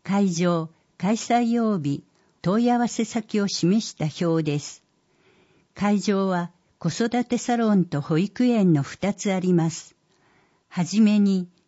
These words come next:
子育てサロンです。十二箇所あります。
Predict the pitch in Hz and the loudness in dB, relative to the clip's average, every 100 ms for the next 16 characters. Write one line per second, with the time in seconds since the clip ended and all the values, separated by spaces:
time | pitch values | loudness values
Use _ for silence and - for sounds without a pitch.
0 | _ - 165 233 240 247 233 - 233 233 | _ -2 0 0 0 0 -2 -2 0 4
1 | 185 143 135 135 - - _ _ _ _ | 4 4 2 -6 -12 -20 _ _ _ _
2 | _ _ _ _ _ - 214 233 240 247 | _ _ _ _ _ -2 2 4 4 2
3 | 226 - 165 147 151 139 147 - - | -4 -2 -4 0 0 0 -4 -12 -20